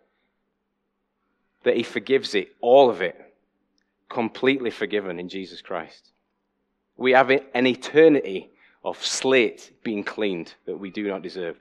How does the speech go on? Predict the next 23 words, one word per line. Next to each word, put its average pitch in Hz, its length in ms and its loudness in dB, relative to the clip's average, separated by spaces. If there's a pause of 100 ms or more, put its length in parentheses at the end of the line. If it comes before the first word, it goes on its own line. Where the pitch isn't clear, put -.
(260)
How, 117 600 2 (1300)
how 127 280 -2
can 120 220 -4
that 110 180 0
not 101 220 -4
bear 98 200 -2
out 95 200 -8
in 92 100 -8
us? - 280 -12 (1600)
If - 180 -20
we've 135 200 -4
been 120 160 2
forgiven 107 460 -4
like 95 220 -2
that, 85 220 -4
how 123 240 0
can 107 240 -8
we 101 120 -4
not 95 220 -8
forgive? 85 380 -12 (1700)
If - 180 -12
we 147 220 2
know, 131 600 2